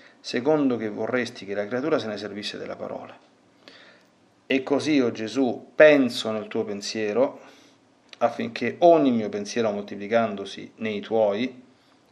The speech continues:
abbia per ogni pensiero di ciascuna creatura un pensiero di lode, di benedizione, di amore, di ringraziamento.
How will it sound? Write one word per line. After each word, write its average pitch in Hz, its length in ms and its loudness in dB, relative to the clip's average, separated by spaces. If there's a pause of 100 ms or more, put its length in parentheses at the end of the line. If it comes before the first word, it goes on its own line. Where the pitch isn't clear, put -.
abbia 104 420 4
per 101 140 -6
ogni 113 180 -2
pensiero 107 460 -6
di 101 80 -8
ciascuna 104 400 -8
creatura 135 600 2 (960)
un 175 220 6
pensiero 127 840 2 (1000)
di 95 180 -12
lode, 135 520 8 (100)
di 98 100 -14
benedizione, 107 880 -4 (240)
di 95 160 -10
amore, 110 580 -2 (200)
di 101 200 -14
ringraziamento. 104 840 -6